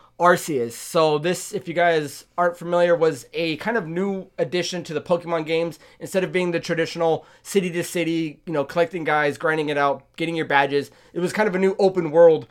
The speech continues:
formula that they took, and it did a lot of, um, it got a lot of good reviews. It actually sold a lot, and the most I can really say is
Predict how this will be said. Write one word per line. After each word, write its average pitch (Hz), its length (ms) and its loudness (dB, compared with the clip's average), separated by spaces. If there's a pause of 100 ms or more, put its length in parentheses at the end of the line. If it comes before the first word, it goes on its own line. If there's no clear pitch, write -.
(140)
formula 160 420 4
that 135 160 -4
they 143 140 0
took, 175 420 4
and 165 240 2 (220)
it 185 140 0
did 247 240 4
a 208 80 2
lot 196 400 6
of, 185 220 2
um, 175 380 2
it 160 120 0
got 202 140 4
a 208 40 0
lot 214 120 2
of 170 60 0
good 185 180 0
reviews. 190 440 -2
It 170 140 0
actually 196 300 0
sold 170 400 -4 (300)
a 165 60 -2
lot, 165 440 4
and 160 460 -2
the 170 80 -4
most 233 260 2
I 214 140 0
can 226 160 -2
really 165 160 0
say 160 180 4
is 139 200 0